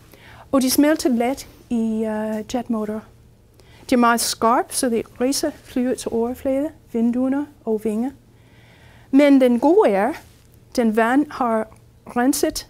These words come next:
de toksiske salt, som er typisk for, for, øh, vulkansk ask. De er renset væk. Så de få i Island fik ikke forgiftning, øh, af den, øhm, den, den ask. Så det,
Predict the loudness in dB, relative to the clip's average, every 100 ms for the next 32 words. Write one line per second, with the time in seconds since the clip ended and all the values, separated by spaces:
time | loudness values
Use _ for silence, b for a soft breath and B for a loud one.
0 | -8 -6 -6 -6 -8 -8 -8 -6 -6 -6
1 | -4 -4 -4 -6 -6 -8 -10 -8 -6 -8
2 | -6 -4 -4 -6 -10 -8 -8 -10 b b
3 | b -8 -4 -2 -2 -4 -4 -6 -8 -12
4 | -8 -6 -8 -8 -8 -8 -10 -14 -20 -20
5 | -20 b b b b -2 0 0 -4 -4
6 | -6 -8 -10 -20 _ -18 -6 -4 -4 0
7 | 2 2 0 -2 -2 -4 -6 -6 -8 -12
8 | -12 -10 -8 -8 -8 -6 -6 -4 -6 -8
9 | -12 -14 -20 b b b -10 -8 -8 -6
10 | -4 -2 -2 -4 -6 -10 _ -20 -18 -10
11 | -10 -10 -10 -8 -8 -8 -12 -16 -20 _
12 | _ B B B B B B -20 B B
13 | B B B 0 4